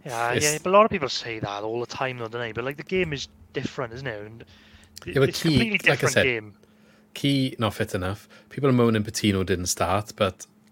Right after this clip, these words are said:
Speaker 1: Oh.
Speaker 2: look, he lost his place 'cause he got a stupid, well, say stupid red card. It was a bit harsh, wasn't it? To be fair, um, but Felton haven't done anything wrong since he replaced him. So why should he just come back in?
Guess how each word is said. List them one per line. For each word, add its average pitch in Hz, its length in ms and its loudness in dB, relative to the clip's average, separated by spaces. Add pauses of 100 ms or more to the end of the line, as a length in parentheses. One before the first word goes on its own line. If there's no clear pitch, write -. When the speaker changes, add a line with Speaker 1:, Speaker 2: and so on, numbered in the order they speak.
(340)
Speaker 1:
Oh. 117 60 -8
Speaker 2:
look, 107 120 2
he 123 100 0
lost 117 240 2
his 104 100 -8
place 107 280 -2
'cause 104 120 -4
he 107 60 -2
got 104 80 2
a 98 60 0
stupid, 107 380 -4 (180)
well, - 200 -18 (160)
say - 160 -18
stupid 104 340 -12
red 95 160 -12
card. 98 220 -12
It 95 40 -8
was 90 80 -10
a - 20 -20
bit 98 120 -4
harsh, - 240 -10
wasn't 104 220 -8
it? - 20 -20 (420)
To - 80 -18
be 107 80 -2
fair, 92 300 -2 (600)
um, 98 320 -2
but 113 140 0
Felton 131 340 4
haven't 107 160 2
done 101 160 0
anything 95 200 -4
wrong 87 260 -4
since - 260 -6
he 101 60 -8
replaced 92 440 -4
him. 110 220 -10 (1040)
So 98 420 0 (480)
why 110 200 8
should 107 200 -4
he 104 80 -2
just - 260 -6
come 101 240 -2
back 92 240 -2
in? 101 200 -10